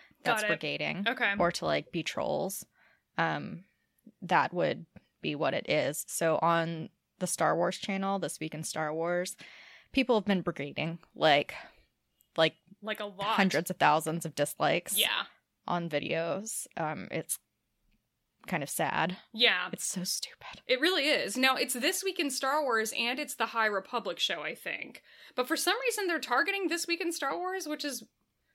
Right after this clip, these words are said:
Speaker 2: weird, 'cause it's like, well, what did they do? <laughs> Like, I know that you guys are mad about Christina Ariel, which is, like, sucks 'cause she didn't do anything wrong, but, like, Jesus. It's just, it's just, it's, it's strange. I don't get it.
Speaker 1: No, it's strange.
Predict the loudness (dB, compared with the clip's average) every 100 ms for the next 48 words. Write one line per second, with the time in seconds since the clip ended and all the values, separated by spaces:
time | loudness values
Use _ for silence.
0 | _ _ -2 2 4 2 -2 -2 0 0
1 | -2 0 -2 0 -2 -2 0 0 -2 -8
2 | -4 -4 -4 -16 -12 -8 0 0 4 4
3 | 8 6 10 8 8 6 6 4 6 6
4 | 6 4 2 0 -2 -2 0 2 4 4
5 | 2 0 -6 -4 -4 -4 -4 -4 -4 -6
6 | -4 -2 -2 -2 -2 -4 -6 -4 -2 0
7 | -2 -6 -6 -6 0 -2 -2 -12 _ _
8 | _ -4 -4 -4 -2 -2 -2 -4 -8 _
9 | -12 -8 -4 -4 -4 -8 -20 _ _ _
10 | -10 -6 -6 -6 -6 -8 -6 -6 -4 -6
11 | -8 -10 -12 -8 -8 -8 -10 -8 -10 -10
12 | -2 0 2 0 -4 -12 -6 -4 -2 2
13 | 2 2 -4 -6